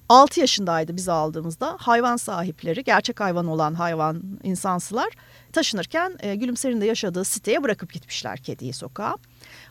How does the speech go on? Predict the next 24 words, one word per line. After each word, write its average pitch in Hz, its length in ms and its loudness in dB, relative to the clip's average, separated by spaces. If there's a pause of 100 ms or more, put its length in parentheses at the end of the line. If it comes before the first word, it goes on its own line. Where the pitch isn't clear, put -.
O - 140 4
da 285 60 4
gerçekten 285 760 2 (100)
Gülümser'in 233 1200 -2
gözlemlemesi, 190 600 2
zaten 214 260 -2
o 196 100 0
bir 208 140 -4
ke-, - 400 -14
şeydi, 165 300 0
tam 208 300 -4
bir, 190 220 -6
e, 160 220 -2
köpe-, - 260 -8
kedi 190 180 -2
köpek 202 300 -6
anasıydı. 156 560 -4 (760)
Sahiplenmeye 302 1160 6
çalışıyor 175 540 -2 (160)
hayvan, 165 380 0
bir - 120 0
eve 254 200 8
girmeye 170 440 -2
çalışıyor. - 600 -8